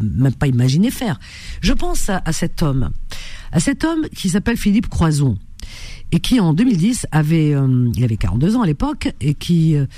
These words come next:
cet homme qui, qui était, qui travaillait dans, dans le domaine de, alors que je dise pas de bêtises, voilà, euh,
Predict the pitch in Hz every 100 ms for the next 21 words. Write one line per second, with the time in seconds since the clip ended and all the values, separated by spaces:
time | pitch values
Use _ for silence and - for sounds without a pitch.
0 | - - - - - 262 254 - 196 180
1 | - 180 - 202 - - 190 208 175 165
2 | 147 143 139 120 - - - - - -
3 | - - - 156 156 180 185 147 143 135
4 | 131 127 123 - - - - - - -
5 | - - 135 127 110 160 139 147 - -
6 | - - 226 151 175 190 - 180 190 202
7 | 180 175 226 - - - 156 147 151 160
8 | 208 220 - 156 151 143 143 139 135 131
9 | 131 131 131 131 123